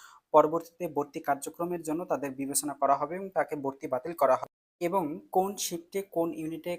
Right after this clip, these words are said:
কতটি আসন সংখ্যা রয়েছে যেখানে তোমরা দেখতে পারবে, আহ, যেমন, আহ, এগ্রিকালচার অনার্স যেখানে তিনশো পঁচাত্তরটি আসন সংখ্যা রয়েছে, সাবজেক্ট ভিত্তিক ফার্স্ট শিফট থেকে এ ইউনিটে একশো পঁচিশটি আসন সংখ্যা, দ্বিতীয় শিফট থেকে একশো পঁচিশটি এবং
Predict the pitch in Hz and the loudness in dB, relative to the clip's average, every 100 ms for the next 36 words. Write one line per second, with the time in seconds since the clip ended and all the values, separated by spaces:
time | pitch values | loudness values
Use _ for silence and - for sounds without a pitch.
0 | 156 139 147 156 131 - 139 143 135 135 | -2 -2 -2 -2 -2 -2 -10 -14 -12 -8
1 | 131 135 - 180 151 139 147 139 135 135 | -8 -6 -6 -6 -10 -10 -10 -10 -8 -8
2 | 135 135 - 135 127 147 220 _ _ _ | -8 -12 -12 -12 -8 -8 -8 _ _ _
3 | - 135 131 131 156 135 190 - 139 131 | 0 2 2 2 -2 -2 -6 -8 -2 0
4 | 127 - 143 143 151 151 147 160 156 147 | 0 -4 -8 -8 -4 -4 -2 -4 -6 -6
5 | 135 135 139 139 - 143 - 147 147 - | -4 -4 -6 -10 -12 -16 -12 -8 -6 -4
6 | 156 156 139 143 - 147 147 131 - 135 | -6 -4 -4 -4 -8 -8 -2 -2 -4 -10
7 | 135 135 135 131 131 - 175 _ - - | -12 -12 -6 -6 -6 -8 -10 _ -2 2
8 | 147 - - 135 135 135 _ 165 - 135 | 2 0 -4 -8 -8 -14 _ -12 -2 0
9 | 131 - 143 - 139 139 147 - 143 131 | 2 -2 -6 -10 -12 -8 -10 -6 -6 -4
10 | 131 135 190 - _ 135 - 147 147 139 | -6 -8 -10 -10 _ -8 -8 -8 -8 -8
11 | 170 170 165 170 - 170 165 175 160 131 | -8 -8 -8 -10 -12 -14 -8 -8 -8 -10
12 | 139 135 143 - 139 147 135 135 135 147 | -10 -10 -12 -16 -14 -6 -6 -6 -14 -12
13 | 151 151 - 185 139 | -10 -12 -12 -12 -10